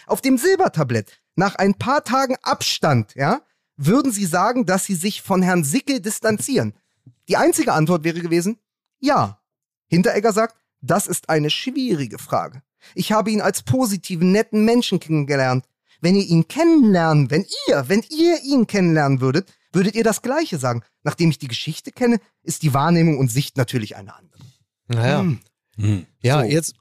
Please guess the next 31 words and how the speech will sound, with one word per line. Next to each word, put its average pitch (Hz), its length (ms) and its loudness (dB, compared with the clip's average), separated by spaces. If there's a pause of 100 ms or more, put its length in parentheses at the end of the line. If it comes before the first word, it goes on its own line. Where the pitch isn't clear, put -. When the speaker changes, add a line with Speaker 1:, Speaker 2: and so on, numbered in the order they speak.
(160)
Speaker 2:
also 151 160 0
jetzt 185 200 2
nehmen 254 180 2
wir 269 60 2
mal 214 220 0
an, 151 240 2
ja, 143 260 2
dieser, 160 640 2
dieser 151 320 0
Sickel 127 400 0
ist 107 160 -6
jemand, 147 400 -2
der 135 400 2
den 131 400 -2
Hinteregger 165 480 2
jetzt, - 440 -2
was 120 180 -6
weiß 107 140 -6
ich, 98 180 -12
zwanzig 143 340 0
Jahre 113 260 0
kennt. 80 340 -12 (320)
Und 165 120 0
das 170 160 2
war 185 100 0
immer 233 220 0
ein 202 80 -2
netter 196 240 -2
Kerl. 101 340 -4
Und 123 140 -4
dann, 269 180 0